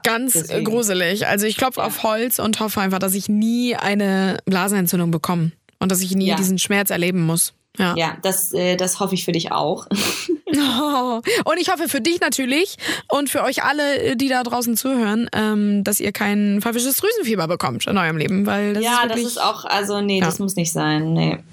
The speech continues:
Speaker 2: Boah, das finde ich, klingt auch echt fies. Und ich finde, man unterschätzt das ja auch immer. Man denkt ja auch, „Naja, mir passiert das schon nicht.“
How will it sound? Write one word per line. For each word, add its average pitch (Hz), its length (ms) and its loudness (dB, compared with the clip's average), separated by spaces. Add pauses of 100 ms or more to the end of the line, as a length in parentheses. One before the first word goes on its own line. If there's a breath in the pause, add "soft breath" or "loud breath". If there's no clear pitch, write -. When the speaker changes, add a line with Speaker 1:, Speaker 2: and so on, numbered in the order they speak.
(340 loud breath)
Speaker 2:
Boah, 175 160 0
das 175 160 -2 (220)
finde 226 180 0
ich, 214 80 -4
klingt 214 220 0
auch 190 80 0
echt - 240 -2
fies. 190 240 0 (180 loud breath)
Und 220 140 -2
ich 240 60 -2
finde, 285 180 0
man 226 120 0
unterschätzt 214 400 -2
das 226 140 -2
ja - 120 0
auch - 140 -2
immer. 147 220 0
Man 147 180 -2
denkt 185 200 2
ja 156 180 2
auch, 156 60 -10
„Naja, 147 320 2
mir 151 120 0
passiert 185 360 -2
das 160 120 2
schon 143 160 0
nicht.“ 165 380 -2